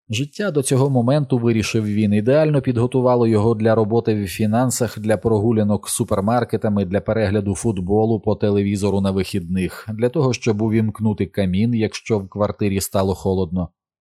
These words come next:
Воно епічно провалило його підготовку до життя екс-людини на дахах і в каналізації Лондона, до життя в холоді, волозі й темряві.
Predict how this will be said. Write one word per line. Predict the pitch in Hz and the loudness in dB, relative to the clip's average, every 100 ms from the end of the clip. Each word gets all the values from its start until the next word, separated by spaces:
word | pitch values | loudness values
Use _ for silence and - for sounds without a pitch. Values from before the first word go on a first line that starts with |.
| _ | _
Воно | 147 143 139 | -4 0 0
епічно | 135 135 131 135 - 131 123 | 0 -2 0 -4 -2 -4 -2
провалило | - 123 120 120 117 120 | 0 2 2 2 2 2
його | 107 110 | 2 0
підготовку | 117 107 107 117 101 101 | 0 0 2 0 0 -2
до | 104 | -2
життя | 98 92 110 - | -2 -2 -2 -2
екс-людини | 107 - 110 104 98 101 98 | -6 -4 -2 0 0 0 0
на | 95 | 0
дахах | 90 - 107 95 95 | -2 0 0 0 -4
і | |
в | 80 | -6
каналізації | 101 95 95 92 98 92 101 90 | -4 -2 0 0 0 0 -4 -2
Лондона, | 90 101 95 82 76 73 _ _ | 0 0 -2 -6 -10 -16 _ _
до | 113 107 | -4 -2
життя | 98 92 98 87 | -2 -4 -4 -4
в | |
холоді, | - 104 110 107 110 - | -2 -2 0 -2 -4 -4
волозі | 101 87 90 85 92 | -4 -2 -2 -2 -6
й | 90 | -4
темряві. | - 78 64 62 | -6 -6 -10 -20